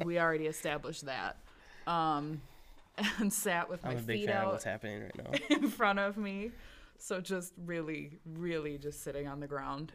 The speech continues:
Speaker 2: Yeah,
Speaker 1: Um,
Speaker 2: which is fine.
Speaker 1: Yeah, and there was a tree and, like, a log next to me that was kinda creating a screen with the bush.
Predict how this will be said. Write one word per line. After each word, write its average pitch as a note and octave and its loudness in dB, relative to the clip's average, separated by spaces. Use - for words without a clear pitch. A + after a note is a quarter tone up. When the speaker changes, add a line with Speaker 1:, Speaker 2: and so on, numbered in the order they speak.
Speaker 2:
Yeah, C3+ 2
Speaker 1:
Um, E3 -2
Speaker 2:
which A2+ -6
is G#2 -12
fine. G2 -8
Speaker 1:
Yeah, F3+ 2
and F3 -2
there F3 2
was E3 -2
a D#3+ -4
tree A3+ -10
and, D#3 -4
like, D#3+ -10
a D#3 -4
log E3+ -2
next F#3 -8
to G3 -8
me F#3 -8
that F3 -6
was E3 -10
kinda D#3+ -10
creating D3+ -6
a D3 -10
screen D#3+ -6
with D3+ -12
the D3+ -10
bush. D#3 -8